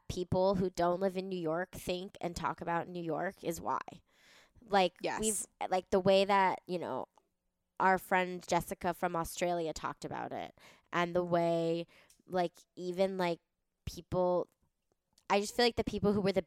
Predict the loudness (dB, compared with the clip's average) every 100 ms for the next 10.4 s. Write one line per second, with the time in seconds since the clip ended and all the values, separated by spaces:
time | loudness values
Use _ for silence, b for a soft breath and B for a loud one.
0 | 0 0 0 -2 -4 -4 -4 -4 -4 2
1 | 4 4 4 B B -2 -2 -2 -4 2
2 | 4 4 2 0 -4 -8 -4 -2 -4 -10
3 | b b -20 -20 -18 6 8 10 8 6
4 | 4 4 2 0 -4 -2 0 0 2 0
5 | 0 -2 2 2 0 -2 -2 0 0 -2
6 | -16 -4 4 4 4 _ _ _ -14 0
7 | 0 0 _ 4 4 2 0 0 -4 _
8 | _ 4 6 6 2 2 2 -2 -2 0
9 | 0 -2 -4 -2 0 0 0 -2 2 4
10 | 6 4 0 -6